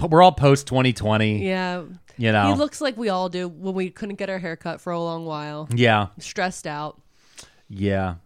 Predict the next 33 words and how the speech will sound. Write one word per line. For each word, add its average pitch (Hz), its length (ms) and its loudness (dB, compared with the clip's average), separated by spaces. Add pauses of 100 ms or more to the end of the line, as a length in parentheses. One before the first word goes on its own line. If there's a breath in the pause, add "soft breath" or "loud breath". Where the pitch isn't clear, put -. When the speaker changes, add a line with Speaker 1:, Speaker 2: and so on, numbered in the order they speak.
(120)
Speaker 2:
Can 131 120 2
Speaker 1:
But 254 60 4
no, 247 60 4
Speaker 2:
I 403 140 2
paint, 277 460 -8 (140)
um, 202 760 -8
one 202 200 -6
of 190 120 -6
our 180 160 -4
rooms 165 340 -12
this - 160 -16
pink 160 220 -12
color? 220 320 -10
Speaker 1:
I 127 200 6
would 156 300 2
kill 113 180 0
myself 87 520 -4
if 92 140 -6
I 98 80 0
had 92 140 -2
to 92 60 -2
walk 92 240 -2
into 92 140 -4
a 90 60 -4
room 87 220 -6
that, 82 140 -8
that 87 120 -8
was 85 140 -10
that 82 180 -6
pink. 82 320 -12
Speaker 2:
It's - 180 -6
so 226 300 -4
pink. 220 560 -6